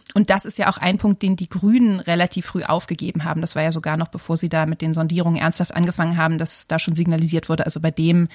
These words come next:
da würde man überhaupt nicht drauf beharren. Ähm,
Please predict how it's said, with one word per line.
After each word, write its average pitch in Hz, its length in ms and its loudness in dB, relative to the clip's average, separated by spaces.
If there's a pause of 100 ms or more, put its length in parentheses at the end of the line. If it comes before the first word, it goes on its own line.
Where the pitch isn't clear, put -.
(240)
da 151 280 0 (160)
würde 170 180 0
man 156 140 2
überhaupt 151 200 0
nicht 151 120 -6
drauf - 240 -6
beharren. 170 460 -2 (460)
Ähm, 175 440 2